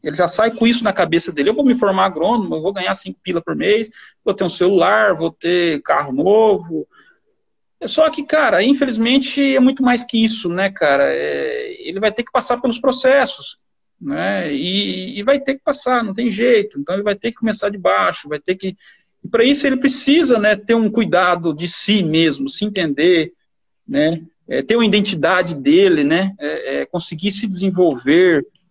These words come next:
investir em desenvolvimento pessoal, entendeu? É, sanar essas dificuldades dele, pra daí ele começar a ter, né, sentir que ele pode fazer, né, cara, ser, né, é,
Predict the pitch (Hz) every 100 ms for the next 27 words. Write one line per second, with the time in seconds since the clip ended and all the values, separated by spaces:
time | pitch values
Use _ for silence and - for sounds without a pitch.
0 | _ - 180 185 175 - 220 196 185 180
1 | 180 - 165 - 139 135 170 165 151 143
2 | 147 139 151 180 _ _ _ _ _ -
3 | 147 147 147 139 135 131 143 180 190 202
4 | 196 175 180 180 156 131 170 170 139 127
5 | 160 160 - _ _ _ _ _ _ -
6 | 190 202 220 277 254 262 247 247 311 330
7 | 285 277 262 311 269 190 - 233 226 294
8 | 339 - - 349 370 302 - 240 180 202
9 | 247 202 240 202 147 147 - 233 240 240
10 | 294 285 160 160 147 160 143 143 131 120